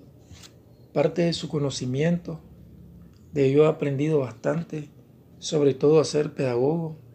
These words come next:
en el deporte, porque déjame decirte que el deporte es una ciencia y el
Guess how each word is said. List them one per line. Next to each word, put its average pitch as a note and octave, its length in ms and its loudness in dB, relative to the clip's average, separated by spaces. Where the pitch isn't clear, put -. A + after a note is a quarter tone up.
en B2 140 -10
el A#2+ 120 -10
deporte, D#3 560 -8
porque C3+ 720 -6
déjame C#3+ 300 -2
decirte F3+ 400 0
que E3 80 -2
el D3 60 0
deporte D#3 460 -2
es E3+ 60 0
una D#3+ 200 -2
ciencia - 520 -4
y C#3 120 -2
el B2+ 80 0